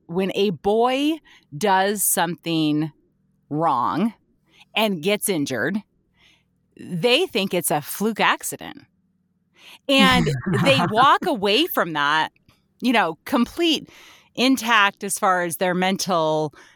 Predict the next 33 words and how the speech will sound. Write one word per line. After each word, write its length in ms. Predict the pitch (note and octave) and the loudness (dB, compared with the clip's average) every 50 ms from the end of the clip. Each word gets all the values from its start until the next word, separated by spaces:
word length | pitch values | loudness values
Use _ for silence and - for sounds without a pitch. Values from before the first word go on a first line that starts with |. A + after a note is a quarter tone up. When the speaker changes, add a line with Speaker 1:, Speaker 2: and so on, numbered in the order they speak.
| _ _ - | _ _ -2
Speaker 1:
um, 480 | E3+ F3+ F3 E3 D#3 D3 C#3+ - - | 0 0 2 2 0 -2 -4 -4 -4
you 80 | G3 G3+ | -2 -2
know, 120 | E3+ - - - | -2 -2 -4 -4
they 220 | G3+ F#3 B3 B3 C4+ | -4 0 2 4 4
don't 160 | C#4 A#3+ G3 | 4 2 0
think 160 | G#3+ F#3+ - | -4 -6 -2
they 160 | G3+ A3+ D4 | 0 0 0
did 120 | C4+ C4+ F#3 | 0 0 -2
anything 380 | F3+ D#3+ D3+ C#3+ - C#3+ B2 | -2 -2 -4 -4 -4 -6 -6
wrong. 320 | A#2+ D2 B1+ C#2 E2+ F2 - | -4 -4 -4 -4 -4 -4 -2
And 160 | - A3+ G3 | 0 2 2
they 140 | A#3+ A#3+ A#3+ | 4 4 4
don't 180 | C4 B3+ A3 | 4 2 2
walk 300 | G3+ G#3 G#3+ G#3+ G#3 - | 2 2 2 2 2 -2
away 240 | G3+ F#3+ G3 F3 F3+ | -6 -6 -4 -4 -4
thinking, 420 | - - F#3 F3+ - F3 F3 E3+ - - | -4 -6 -8 -8 -6 -6 -6 -6 -4 -2
"Oh, 300 | C4+ C#4 C4+ A#3+ G#3 F3 | 0 0 2 2 0 0
did 160 | - F#3+ E3 | -2 -2 -2
I 260 | - - G3+ A3 A#3 A#3+ | 0 2 4 2 2 0
do 160 | G3+ A3+ G#3+ | -2 -4 -4
something 400 | - - G3+ F#3 - F#3+ F#3 F3 | -2 0 -2 -2 -2 -2 -2 -2
that 180 | C#3 - - | -2 -2 -4
caused 600 | - - - E4 F4 F4 F4 E4+ C#4 - - F3+ - | -6 -4 0 2 4 4 4 2 0 -4 -6 -2 0
that 320 | F3+ D#3+ D3+ - - - | 2 2 2 0 -2 -8
pain?" 500 | - - F3 D#3 D3 C3+ C3 B2 B2+ C#3+ - - - - - - _ - | -12 -8 -6 -4 -4 -4 -4 -4 -6 -6 -8 -12 -20 -20 -20 -12 _ 0
No, 500 | A3+ C#4 D4+ D#4 C4+ F#3+ E3 D#3 D#3+ - - | 2 4 4 4 4 4 2 2 0 -2 0
it 140 | A#3 A#3 G#3+ | 0 0 2
was 180 | A3+ A3 F#3 | 0 0 0
a 80 | A#3 G#3+ | 0 -2
fluke 280 | G#3 - - G#3+ F#3+ - | -2 -2 -4 -4 0 0
accident. 460 | A#3 C4+ B3+ - - F3+ D#3 A#2+ - | 0 0 0 -2 -8 -8 -8 -6 -2
Where 180 | G3 A3 A3+ G#3 | 0 0 0 0
girls 720 | - - D4+ F#4 G#4 F#4+ A#3+ G#3 G3 F#3+ G3 G3 F#3+ - | 0 0 2 2 4 4 4 4 2 2 0 0 -2 -4